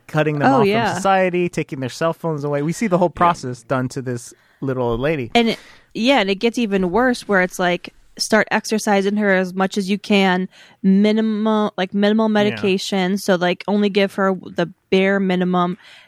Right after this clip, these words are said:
Speaker 3: Yeah.
Speaker 2: lowest food plan, like, just torture. Like, and
Speaker 3: Yeah,
Speaker 2: I mean,
Speaker 3: give her
Speaker 2: they're,
Speaker 3: an
Speaker 2: it's like
Speaker 3: upper
Speaker 2: they're
Speaker 3: before she goes to sleep. Like, give her an upper
Speaker 2: Yeah.
Speaker 3: before she goes to sleep.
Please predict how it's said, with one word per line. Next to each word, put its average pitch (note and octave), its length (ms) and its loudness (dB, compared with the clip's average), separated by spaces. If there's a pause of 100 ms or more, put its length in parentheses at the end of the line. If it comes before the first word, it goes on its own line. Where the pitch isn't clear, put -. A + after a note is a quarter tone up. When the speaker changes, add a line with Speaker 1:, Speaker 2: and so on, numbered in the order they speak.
Speaker 3:
Yeah. E3 120 -18
Speaker 2:
lowest G3+ 560 2
food G3+ 300 2
plan, G3 380 0
like, F3 220 -2
just - 340 -4
torture. F#3 600 0
Like, E3 340 -2 (400)
and A3 160 4
Speaker 3:
Yeah, G3+ 80 2
Speaker 2:
I A#3+ 40 4
mean, A#3+ 140 2
Speaker 3:
give A3+ 80 -2
her A3 40 -4
Speaker 2:
they're, A#3 140 4
Speaker 3:
an G#3+ 60 0
Speaker 2:
it's A#3+ 140 -4
like C#4+ 160 2
Speaker 3:
upper A3 100 -2
Speaker 2:
they're A#3 200 2
Speaker 3:
before A3+ 160 -2
she - 140 -12
goes G2+ 200 -6
to F#2+ 100 -14
sleep. G2+ 400 -8 (480)
Like, F#2 140 -6
give G2+ 160 -2
her G#2 120 0
an G#2 100 -4
upper G3+ 280 0
Speaker 2:
Yeah. A#3+ 480 2
Speaker 3:
before G3 40 -6
she - 80 -6
goes F#2 120 -10
to F2+ 120 -10
sleep. A2+ 460 -6